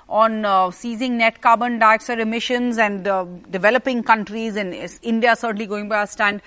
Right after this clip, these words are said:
not in agreement. So let me just ask you all, uh, all of you feel strongly for the environment, feel strongly in the issue of fi-, climate change, feel that India needs to do, uh,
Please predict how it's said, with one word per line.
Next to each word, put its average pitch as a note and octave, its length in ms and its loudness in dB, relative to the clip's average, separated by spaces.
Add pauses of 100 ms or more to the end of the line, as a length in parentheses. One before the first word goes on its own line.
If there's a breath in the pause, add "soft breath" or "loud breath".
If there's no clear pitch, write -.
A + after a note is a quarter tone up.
(260 loud breath)
not A#3 300 0
in C#4+ 120 0
agreement. G#3+ 420 -4
So C4+ 80 -8
let B3 140 0
me F#4 100 2
just F#4+ 200 0
ask A3+ 400 4
you A#3 180 -2
all, F3 320 -2 (360 loud breath)
uh, G#3 280 2 (240)
all C#4 240 10
of D#4 100 4
you C#4 400 4 (340)
feel D4+ 600 6 (240)
strongly C#4 640 2
for A#3+ 480 2
the G#3+ 160 0
environment, A3 520 2
feel A#3 220 -10
strongly A#3+ 380 -4
in A#3+ 120 -2
the A3 120 -4
issue A3+ 180 -6
of G#3 80 -6
fi-, G3+ 280 -2
climate A#3 440 -2
change, A#3 300 -6
feel D4 360 0
that C4 200 -4
India A#3+ 400 2 (340 loud breath)
needs C4+ 540 2
to C4+ 100 -4
do, B3 360 -2
uh, G3+ 360 0